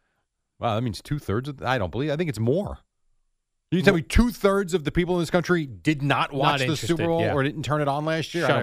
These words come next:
Speaker 2: it right
Speaker 1: believe that.
Speaker 2: off.
Speaker 1: That's not
Speaker 2: Yeah, I don't
Speaker 1: true.
Speaker 2: believe that either.
Speaker 1: Every house has the game on.
Speaker 2: Yep.
Speaker 1: Can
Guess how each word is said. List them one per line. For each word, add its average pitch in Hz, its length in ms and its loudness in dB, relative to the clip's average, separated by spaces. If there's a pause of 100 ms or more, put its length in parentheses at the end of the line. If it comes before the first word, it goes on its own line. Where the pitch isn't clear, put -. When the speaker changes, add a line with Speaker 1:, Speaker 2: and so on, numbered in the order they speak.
Speaker 2:
it - 20 -4
right 123 140 0
Speaker 1:
believe 113 180 0
that. - 40 -4
Speaker 2:
off. - 180 -14 (280)
Speaker 1:
That's 151 240 -4
not - 180 -6
Speaker 2:
Yeah, 131 60 -2
I - 20 -2
don't 127 80 -2
Speaker 1:
true. 95 80 -2
Speaker 2:
believe 110 140 -2
that 101 200 -6
either. 95 260 -8 (140)
Speaker 1:
Every 170 280 -4
house 165 400 -4
has 92 180 -6
the 95 80 -8
game 82 280 -8
on. 71 60 -8
Speaker 2:
Yep. 127 140 -4
Speaker 1:
Can - 80 -20